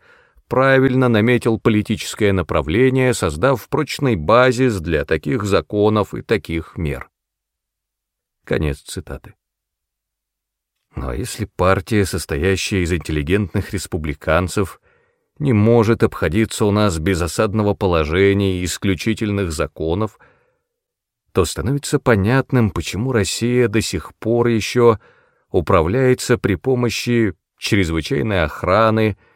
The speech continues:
и военного положения. Для характеристики правовых понятий, господствующих среди нашей радикальной интеллигенции,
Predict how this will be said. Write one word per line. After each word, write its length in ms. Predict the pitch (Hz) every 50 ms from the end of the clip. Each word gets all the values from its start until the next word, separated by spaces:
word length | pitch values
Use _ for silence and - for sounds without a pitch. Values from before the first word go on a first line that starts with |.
| _ _ _ _ -
и 80 | -
военного 560 | 131 113 101 95 90 87 82 80 78 76 80 78
положения. 640 | - 85 85 90 87 76 76 67 64 - - - _ _ _ _ _ _ _ _ _ _ _ _ _ _ _ _ _ _ _ _ _ _ _ _ _ _ _ _ _ _ -
Для 260 | 87 78 78 85 80
характеристики 800 | - - 90 80 - - 110 123 147 135 - - 123 - - 131
правовых 520 | 127 - 117 101 92 90 - 127 - -
понятий, 580 | - 107 92 85 95 110 113 110 - - 104 98
господствующих 920 | 87 92 80 - - - 104 95 - - - 95 95 87 - - 92 87
среди 380 | - - 98 87 85 80 87 87
нашей 380 | 87 87 85 82 - - 87 85
радикальной 580 | 90 78 80 82 - 90 85 80 80 80 78
интеллигенции, 880 | 76 76 73 - 69 71 71 82 113 123 120 113 - - 117 113 110